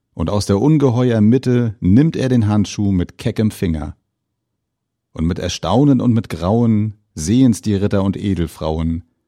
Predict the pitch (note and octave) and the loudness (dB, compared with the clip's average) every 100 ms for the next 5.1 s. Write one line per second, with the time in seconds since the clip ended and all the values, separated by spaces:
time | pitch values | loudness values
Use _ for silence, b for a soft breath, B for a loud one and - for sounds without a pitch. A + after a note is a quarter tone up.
0 | _ F2+ F2 E2 F#2+ A#2 - A#2+ G2 G#2+ | _ -4 -2 2 2 2 2 0 2 0
1 | F#2+ F#2+ G2 E2+ F2 - D#2+ - D2+ D2+ | 0 0 0 0 -2 -4 -10 -8 -8 -8
2 | - - _ _ _ _ _ _ - - | -10 -20 _ _ _ _ _ _ -10 -10
3 | - F#2+ A2 A2+ F#2+ F#2 F#2+ F2+ G2+ A#2+ | -6 -2 -2 0 -2 0 0 2 0 0
4 | - G2 - G#2 C#3 C3 A#2+ A2+ F#2 D#2 | -2 -6 -2 0 0 2 2 2 0 -4
5 | E2 | -8